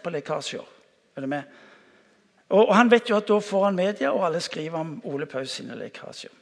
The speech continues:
Der i denne samtalen i Nidarosdomen, så skal de altså beskrive hvem Jesus er.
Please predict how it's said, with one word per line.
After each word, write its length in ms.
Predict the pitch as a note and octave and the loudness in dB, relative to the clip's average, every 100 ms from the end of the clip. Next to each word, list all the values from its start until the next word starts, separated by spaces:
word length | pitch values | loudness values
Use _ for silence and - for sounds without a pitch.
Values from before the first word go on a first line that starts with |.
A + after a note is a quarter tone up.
| _ _ - - - - - | _ _ -20 -20 -20 -18 8
Der 200 | G#3+ B3 | 10 10
i 160 | C4+ A3+ | 8 8
denne 280 | A3+ A3 | 10 10
samtalen 600 | A3 A3+ G3 D#3 G3 A3 | 8 8 6 6 6 6
i 80 | A3 | 6
Nidarosdomen, 840 | G3+ F#3+ G3+ G3+ - G#3 G3 F#3 E3+ | 4 4 6 4 4 4 4 4 0
så 440 | - G3+ A3+ A3+ - - - - - _ _ _ _ _ - | 4 8 8 6 0 -12 -16 -20 -20 _ _ _ _ _ -10
skal 260 | - A#3 | 6 8
de 120 | B3 | 10
altså 200 | A3+ G3 | 6 6
beskrive 840 | A3+ A#3+ - - G#3+ A#3 B3+ F3 G#2 - - - _ _ _ _ _ _ _ _ _ - | 4 4 0 0 2 4 4 2 2 -2 -14 -20 _ _ _ _ _ _ _ _ _ -16
hvem 340 | D3+ E3 G3 F#3 | 4 8 8 6
Jesus 440 | F3+ F#3+ D#3+ - | 2 2 0 -6
er. 140 | - | -6